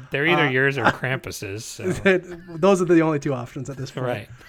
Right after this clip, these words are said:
Speaker 1: <laughs>
Speaker 2: Uh, <laughs> but, uh, no, we, um, my wife, um, got tickets for, we had, uh, Cirque du Soleil come through town, uh,
Speaker 1: Oh,
Speaker 2: over the
Speaker 1: cool.
Speaker 2: weekend.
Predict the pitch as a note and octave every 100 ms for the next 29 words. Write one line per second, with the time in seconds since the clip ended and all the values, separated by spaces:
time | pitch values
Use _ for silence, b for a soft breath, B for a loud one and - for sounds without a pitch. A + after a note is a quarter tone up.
0 | - F3 E3+ D#3 D3+ D#3 D#3 E3 F3+ -
1 | G3+ - F#3+ E3+ - F3+ - D#3+ - B
2 | B B C3+ D3+ D3 - D#3 D#3+ C4+ C#4
3 | F#3+ G#3 G#3+ G3 F3 E3 C#3+ - _ _
4 | _ _ _ - - D3 D3+ D3 D3+ C#3
5 | D3 D#3+ E3 - - _ _ C#3+ C3+ C3
6 | C3+ C3+ C3+ C#3 C#3+ D3+ C#3 - F3 E3+
7 | D#3 - - - C#3+ C#3+ C#3+ D3 C3 B2+
8 | - D3+ C#3+ D3 C#3+ C#3+ D3 C#3 - C#3+
9 | C3+ - D3 D3 D3+ D3+ C#3+ b b b
10 | b C3+ D3+ D3+ C#3 C#3 D3 F3+ F3 G#3